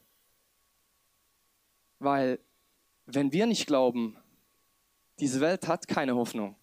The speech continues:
Es gibt keine Hoffnung in der Welt. Weil Jesus ist die Hoffnung. Er ist der Gott, der alles tun kann,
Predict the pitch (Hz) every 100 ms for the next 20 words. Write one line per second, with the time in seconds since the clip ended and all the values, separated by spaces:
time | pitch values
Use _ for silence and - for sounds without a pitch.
0 | _ _ _ _ _ _ - 151 - -
1 | - 202 131 127 127 120 113 107 104 -
2 | - _ _ _ _ _ _ _ _ _
3 | _ _ _ _ _ 127 131 127 - -
4 | 143 160 147 - 247 - - - 135 131
5 | 127 113 101 _ _ _ _ _ - -
6 | - _ _ _ _ _ _ _ _ -
7 | 170 190 190 165 185 - 147 123 110 -
8 | _ _ _ _ _ - 170 202 - 190
9 | 156 - 131 117